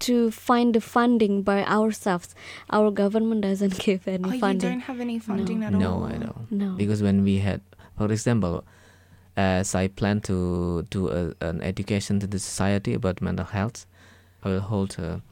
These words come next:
Speaker 3: a seminar after when I get to Indonesia, uh, within the next few weeks. So I've tried to my fund it by our own consumer group. So it's very different.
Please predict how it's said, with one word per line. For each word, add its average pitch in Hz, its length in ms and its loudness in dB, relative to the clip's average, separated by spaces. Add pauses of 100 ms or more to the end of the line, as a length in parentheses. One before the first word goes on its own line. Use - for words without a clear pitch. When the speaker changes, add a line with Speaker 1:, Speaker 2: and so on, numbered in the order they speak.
(280)
Speaker 3:
a - 80 -4
seminar 104 540 2
after 95 460 -2 (320)
when 95 120 -6
I 92 100 0
get 95 200 -2
to 98 120 -4
Indonesia, 95 680 -2 (100)
uh, 87 380 -4 (100)
within 92 400 -4
the 92 100 -2
next 90 400 -8
few 98 240 -2
weeks. 101 300 -4 (500)
So 113 200 -4
I've 104 380 0
tried 117 340 -4
to 98 320 -10
my 98 280 -4 (200)
fund 104 420 -2
it 101 220 -4 (140)
by 90 300 -4 (140)
our 92 300 -2
own 92 440 -2
consumer 92 500 -4
group. - 340 -10 (460)
So - 180 -6
it's 98 140 -4
very 95 400 -4 (160)
different. 90 580 -8